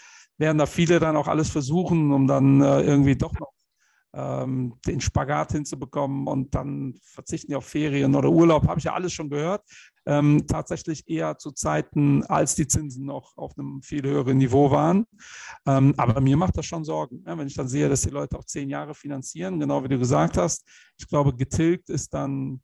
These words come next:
nicht mal zehn Prozent, äh, und dann, äh, kommt auf einmal der Hammer um die Ecke.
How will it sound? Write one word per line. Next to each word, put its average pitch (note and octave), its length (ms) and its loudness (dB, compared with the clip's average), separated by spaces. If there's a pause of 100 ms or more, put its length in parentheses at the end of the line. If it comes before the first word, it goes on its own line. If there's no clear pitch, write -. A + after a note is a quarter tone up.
(640)
nicht D#3 220 4
mal D3 160 2
zehn D3+ 340 -4
Prozent, - 600 -4
äh, - 80 -8
und D3 460 4
dann, D3 400 -2
äh, D#3+ 240 -4
kommt - 240 -8
auf D#3 100 -8
einmal D3 180 -4
der C3+ 120 -2
Hammer D#3+ 200 2
um C#3 140 4
die C#3 80 4
Ecke. E3 460 2